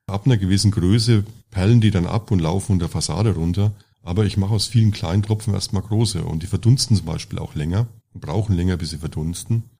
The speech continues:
Und dementsprechend habe ich dann doch wieder recht gute Wachstumsbedingungen für Mikroorganismen. Eigentlich will ich der Fassade was Gutes tun und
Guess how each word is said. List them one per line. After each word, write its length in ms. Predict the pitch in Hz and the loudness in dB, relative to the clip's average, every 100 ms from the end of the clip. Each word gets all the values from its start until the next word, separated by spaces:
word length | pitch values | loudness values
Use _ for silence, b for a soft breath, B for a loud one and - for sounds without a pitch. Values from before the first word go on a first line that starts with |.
| _ | _
Und 340 | 110 107 - | 0 0 2
dementsprechend 580 | 101 98 98 - 98 110 | 2 2 2 0 2 2
habe 160 | 95 98 | 2 0
ich 80 | 95 | 0
dann 160 | 95 | 0
doch 220 | 101 95 | 0 2
wieder 200 | 110 113 | 4 4
recht 160 | 101 104 | 4 0
gute 300 | - 110 92 | 2 2 4
Wachstumsbedingungen 800 | 113 - 113 98 - 95 98 101 | 0 0 0 0 -2 2 2 2
für 100 | 92 | 2
Mikroorganismen. 960 | 104 - 92 82 82 82 - 104 104 | 0 0 0 0 -2 -4 0 2 2
Eigentlich 340 | 85 95 117 - | 2 0 0 2
will 100 | 107 | 2
ich 100 | 101 | 2
der 120 | 90 | -2
Fassade 420 | 87 80 85 90 | -4 -4 -2 -2
was 180 | 85 - | -2 -4
Gutes 340 | 107 101 113 | -6 -4 -4
tun 360 | - 127 147 156 _ _ | -4 -2 -2 -4 _ _
und 340 | - 98 101 | -8 -8 -8